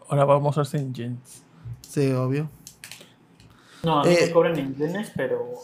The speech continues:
Speaker 3: a ti te llega en pesos.
Speaker 2: No, no olviden también escuchar nuestros podcast amigos, este, podcast,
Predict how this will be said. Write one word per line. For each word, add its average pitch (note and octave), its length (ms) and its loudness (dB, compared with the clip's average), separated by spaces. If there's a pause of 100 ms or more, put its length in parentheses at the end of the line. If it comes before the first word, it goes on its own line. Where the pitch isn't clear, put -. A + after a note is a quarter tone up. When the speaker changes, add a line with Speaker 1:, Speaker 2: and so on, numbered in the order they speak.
(320)
Speaker 3:
a C#3 60 -10
ti C#3+ 80 -12
te E3+ 140 -6
llega C3+ 220 -2
en A#2 100 -8
pesos. C3 260 -10 (460)
Speaker 2:
No, D#3+ 440 -2 (120)
no E3 440 0
olviden F3+ 340 4
también E3 280 4
escuchar E3+ 600 2
nuestros D#3+ 320 -2
podcast D#3 380 -2
amigos, F3+ 520 0
este, C#3 680 -2
podcast, C#3 760 -2